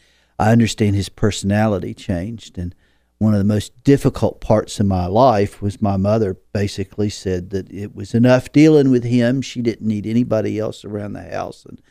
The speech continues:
I was not welcome to come. It's a rather, rather long drive to get there. And I,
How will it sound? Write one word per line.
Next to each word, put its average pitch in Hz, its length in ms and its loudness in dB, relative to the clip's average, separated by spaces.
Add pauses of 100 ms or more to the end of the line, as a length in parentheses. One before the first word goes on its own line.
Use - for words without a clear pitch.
(240)
I 101 200 2
was 110 240 2
not 101 300 -4
welcome 117 460 0
to 95 100 -4
come. 147 440 -2 (180)
It's 95 420 -20
a 120 100 -8
rather, 98 420 -10 (440)
rather 147 300 6
long 110 260 4
drive 101 380 0
to 98 60 -10
get 98 280 -8
there. 101 320 -6 (460)
And 107 440 2
I, 120 200 2